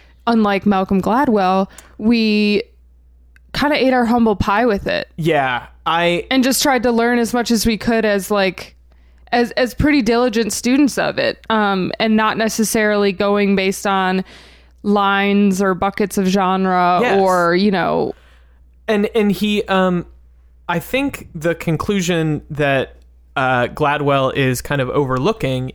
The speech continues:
Speaker 2: is that these things can be sad in different ways. Like,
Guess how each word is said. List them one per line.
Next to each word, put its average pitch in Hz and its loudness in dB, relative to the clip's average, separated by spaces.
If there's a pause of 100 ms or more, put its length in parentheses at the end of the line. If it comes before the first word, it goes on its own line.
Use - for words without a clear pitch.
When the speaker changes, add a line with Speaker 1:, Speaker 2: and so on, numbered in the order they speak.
Speaker 2:
is 131 -4
that 131 -2 (1080)
these 165 -4
things 196 -2
can 175 -2
be 151 -4
sad 143 -4
in 139 -6
different 131 -4
ways. 139 -4 (120)
Like, 135 -2